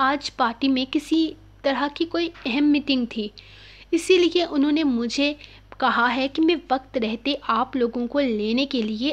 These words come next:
आ जाऊं। तो मैं हाजिर हूं। मैं तो तकरीबन आधे घंटे से आप लोगों का इंतज़ार कर रहा हूं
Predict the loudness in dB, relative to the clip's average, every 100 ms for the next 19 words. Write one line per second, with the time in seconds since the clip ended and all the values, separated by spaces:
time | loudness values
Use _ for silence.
0 | -4 -8 -8 -6 -8 -8 -14 -20 -20 -4
1 | 2 4 2 -2 -2 0 0 -2 -2 -10
2 | -6 -4 -2 -4 -2 0 2 0 -2 -4
3 | -4 -2 -2 -2 -2 0 0 0 0 0
4 | 0 -4 -4 -4 -2 -2 -2 -4 -4 -2
5 | 0 0 -2 -6 -4 -4 -4 -4